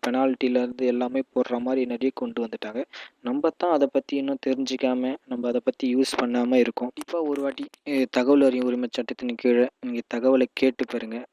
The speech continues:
ஒரு முயற்சித்து பாருங்க. கண்டிப்பா உங்களுக்கு இதுல ஒரு நல்ல ஒரு மாற்றம் வரும். ஏன்னா இனிமேல் வரும் குழந்தைகளுக்கும்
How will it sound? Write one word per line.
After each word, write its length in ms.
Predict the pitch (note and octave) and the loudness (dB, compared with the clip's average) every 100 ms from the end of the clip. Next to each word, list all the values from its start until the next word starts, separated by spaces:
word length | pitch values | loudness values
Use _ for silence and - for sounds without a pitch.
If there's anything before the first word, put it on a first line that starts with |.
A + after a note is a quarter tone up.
| _ | _
ஒரு 200 | B2 A#2+ | 2 4
முயற்சித்து 540 | A#2+ C#3+ - C3+ - | 4 2 0 -6 -4
பாருங்க. 380 | A#2+ A#2 A2 C3 | 0 0 0 -6
கண்டிப்பா 440 | - B2 B2+ - C#3+ | -4 -2 -2 0 0
உங்களுக்கு 440 | C3+ B2 A2+ B2+ B2+ | 2 0 0 -4 -2
இதுல 280 | A#2 A#2 | 0 0
ஒரு 360 | A#2 A#2 A2+ A2+ | 0 2 2 0
நல்ல 280 | A2+ B2+ C#3 | 2 4 4
ஒரு 180 | B2+ A#2+ | 2 -2
மாற்றம் 420 | A#2 B2+ - B2+ | -2 0 0 0
வரும். 240 | A#2 B2+ - | -2 -4 -6
ஏன்னா 140 | B2 | -6
இனிமேல் 500 | B2 A#2 B2 C4+ D3+ | -4 -2 0 4 4
வரும் 300 | D3 C3+ C3+ | 2 -2 -4
குழந்தைகளுக்கும் 720 | - B2+ C#3 C3+ C3 - D#3+ | -4 -4 0 2 2 0 -4